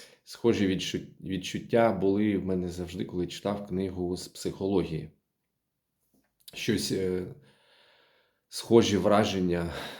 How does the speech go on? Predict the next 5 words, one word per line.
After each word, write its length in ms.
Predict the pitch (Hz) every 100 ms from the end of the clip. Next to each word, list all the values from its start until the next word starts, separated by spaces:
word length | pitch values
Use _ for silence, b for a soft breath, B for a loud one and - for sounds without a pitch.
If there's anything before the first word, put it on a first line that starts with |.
| B B B B _ 101
у 60 |
більшості 500 | 92 101 - - -
випадків 500 | 92 87 82 - 82
були. 260 | 82 82 82 - _ _ _ _ _ _ _ _ _ _ _ _ _ _ _ _ - -
Отже, 540 | 107 95 90 92 87